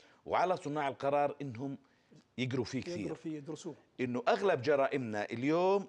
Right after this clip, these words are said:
Speaker 1: نتيجتها المخدرات. لأنه المتعاطي أو
Speaker 2: سيدي،
Speaker 1: المدمن ممكن يقتل،
Speaker 2: سيدي،
Speaker 1: ممكن يأذي،
Speaker 2: أتذكر
Speaker 1: ممكن يسرق،
Speaker 2: الع-،
Speaker 1: ممكن،
Speaker 2: الع-،
Speaker 1: تفضل.
Speaker 2: العام الماضي، أتوقع العام الماضي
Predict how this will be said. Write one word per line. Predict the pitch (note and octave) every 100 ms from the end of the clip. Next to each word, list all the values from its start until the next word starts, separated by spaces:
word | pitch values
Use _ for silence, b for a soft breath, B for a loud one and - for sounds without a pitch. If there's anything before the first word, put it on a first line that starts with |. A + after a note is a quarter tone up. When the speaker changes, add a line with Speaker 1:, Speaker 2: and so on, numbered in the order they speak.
| C3+
Speaker 1:
نتيجتها | A#2+ D3 C#3 - C#3 - -
المخدرات. | B2 A2 C2+ B1 - - - - _ _ _ _ _ _ _ _ b b b
لأنه | D3+ G3 F3+
المتعاطي | E3 D#3+ D#3 C#3+ D3+ D#3 D#3 D3
أو |
Speaker 2:
سيدي، | C#3+ C#3
Speaker 1:
المدمن | D3+ C3 C3+
ممكن | C3+ C3 - B2+
يقتل، | D3+ - F3 D#3+ D#3
Speaker 2:
سيدي، | D3
Speaker 1:
ممكن | C3+ B2+ F3+ C3+ B2+
يأذي، | D#3+ - - E3
Speaker 2:
أتذكر | D3+ C3+ B2
Speaker 1:
ممكن | F3 C3 B2
يسرق، | C3 E3+ - D#3+ D3 C#3
Speaker 2:
الع-، | F3 F3
Speaker 1:
ممكن، | G#3 C#3+ C#3+ C#3 - b -
Speaker 2:
الع-، | D#3+
Speaker 1:
تفضل. | - -
Speaker 2:
العام | D#3+ E3 A3
الماضي، | G#3 G3 G#3+ E3+ E3
أتوقع | - F3+ F3+ D3+
العام | D#3 G3 F3+
الماضي | F3 G3 D#3 D#3